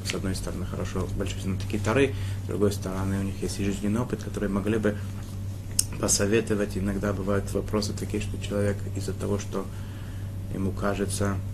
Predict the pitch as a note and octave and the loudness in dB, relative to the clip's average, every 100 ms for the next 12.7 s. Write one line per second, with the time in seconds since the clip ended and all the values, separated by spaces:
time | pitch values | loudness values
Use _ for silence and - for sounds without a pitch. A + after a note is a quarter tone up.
0 | - - - - - - - - A2 G2+ | -4 -4 -4 -6 -6 -6 -6 -4 0 0
1 | A2+ G2 G#2 G#2 G#2 G2+ G2 G#2 G2+ D3 | 0 2 2 4 4 2 0 0 4 4
2 | B2+ G#2+ G#2 G2+ G#2 G2 - - - F#2+ | 4 4 2 2 -2 -4 -4 -6 -6 -4
3 | G2+ G#2+ G#2 G2+ G2 G#2+ G#2 A#2 A2 G2+ | 0 2 4 4 2 2 2 2 0 0
4 | F#2+ F#2+ G2 G2 G2+ F#2+ F#2+ F#2+ F#2+ F#2+ | -2 -2 0 2 2 0 -2 0 0 0
5 | F#2+ F2+ - F2+ - - - - - F#2+ | 0 0 0 -2 -2 -2 -2 -4 -2 0
6 | F#2+ G2 G#2 D3 C3+ B2 B2 - - - | 2 2 6 6 8 2 2 -4 -8 -6
7 | G#2+ - - G#2 G#2 G2+ G2+ F#2+ F#2+ G2 | -4 -4 2 4 6 4 0 0 0 4
8 | G2+ F#2 F2 F2 D#2 - F#2+ - A2 - | 4 2 0 -2 -4 -4 -4 0 0 2
9 | G2+ G2 - G#2+ G2+ G2 - G2 A#2 - | 0 0 0 0 0 -2 -2 0 0 0
10 | - - - - - - - A2+ G#2+ G#2 | -4 -4 -4 -4 -4 -4 0 4 4 4
11 | F#2+ A2 B2 B2 G2+ - G2+ G#2 - F#2+ | 0 0 2 2 0 0 0 0 0 0
12 | G2 A2+ C#3 B2 B2 - A#2 | 2 2 2 2 0 0 -2